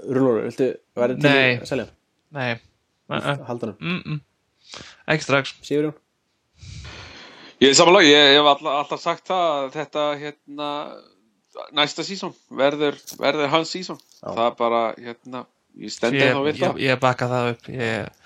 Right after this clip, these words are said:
Speaker 1: En, sko, hvort, hvort vil ég sjá hann á kantinum eins og hann hefði spilað kannski megnið þessu tímabili eða á miðjunni eins og hann byrjaði tímabili?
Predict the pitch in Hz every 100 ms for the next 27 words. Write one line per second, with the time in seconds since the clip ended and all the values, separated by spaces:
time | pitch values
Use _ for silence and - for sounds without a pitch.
0 | - 113 120 - - - 135 - - -
1 | - - - - - 208 180 214 - 170
2 | - 190 - 127 127 127 131 131 123 -
3 | 143 123 - 127 139 - 120 113 113 110
4 | 98 95 95 - 117 113 131 120 104 101
5 | 110 101 - 98 117 95 95 - - _
6 | _ 101 -